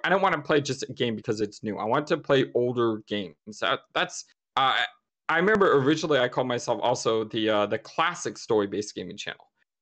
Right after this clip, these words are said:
Um, and the reason I call myself classic-based was 'cause I only wanted to play the older stuff,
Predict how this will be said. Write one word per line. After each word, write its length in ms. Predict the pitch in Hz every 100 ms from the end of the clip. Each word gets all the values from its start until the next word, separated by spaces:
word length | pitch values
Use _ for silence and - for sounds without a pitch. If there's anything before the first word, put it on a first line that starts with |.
| _ -
Um, 240 | 113 107
and 80 | 104
the 40 | 117
reason 220 | 139 147
I 40 |
call 140 | 139 139
myself 360 | 123 - 117
classic-based 800 | - 190 233 - 117 104 101 -
was 160 | 117 104
'cause 200 | 117 107 -
I 60 |
only 280 | 123 127 135
wanted 220 | 127 127
to 40 | 117
play 180 | 127 117
the 160 | 110 -
older 400 | 123 147 127 107
stuff, 280 | - 95